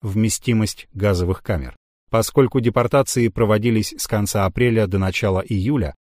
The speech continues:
визиты Эйхмана могли совпадать с расследованиями, которые проводил в лагере Морген,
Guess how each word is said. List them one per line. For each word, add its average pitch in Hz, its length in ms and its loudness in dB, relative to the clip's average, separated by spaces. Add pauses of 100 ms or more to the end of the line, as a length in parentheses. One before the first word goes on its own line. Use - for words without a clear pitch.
(180)
визиты 151 460 2
Эйхмана 139 520 2
могли 120 300 2
совпадать 113 640 0
с - 140 -6
расследованиями, 127 960 2
которые 117 540 0
проводил 98 480 0
в 85 140 -2
лагере 95 320 0
Морген, 117 460 2